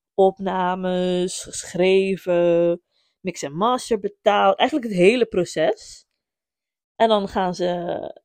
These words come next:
een distributiedeal tekenen of, of, of echt een, eh, licentiedeal met een label of gewoon echt een artiestenovereenkomst.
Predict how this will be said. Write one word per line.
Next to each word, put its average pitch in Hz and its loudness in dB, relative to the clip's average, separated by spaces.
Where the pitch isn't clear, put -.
een 170 -6
distributiedeal 196 -6
tekenen 175 0
of, 160 -2
of, 156 -4
of - -8
echt - -14
een, 156 -8
eh, 147 -6
licentiedeal 185 -4
met 170 -10
een 165 -8
label 165 -4
of - 2
gewoon - -4
echt - -4
een 160 -12
artiestenovereenkomst. 220 -8